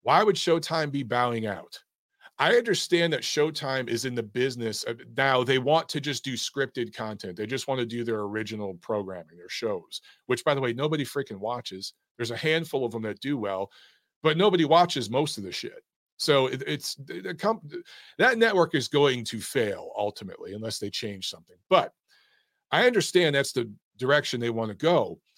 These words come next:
But if they were making a shitload of money with boxing,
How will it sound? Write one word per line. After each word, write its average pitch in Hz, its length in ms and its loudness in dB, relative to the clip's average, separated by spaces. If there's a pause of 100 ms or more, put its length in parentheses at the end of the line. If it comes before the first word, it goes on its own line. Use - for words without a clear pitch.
(240)
But 143 100 4
if 165 80 4
they 247 120 4
were 302 120 4
making 220 360 6
a 113 80 0
shitload 185 580 2
of 147 80 4
money 156 240 2
with 120 180 0
boxing, 143 600 0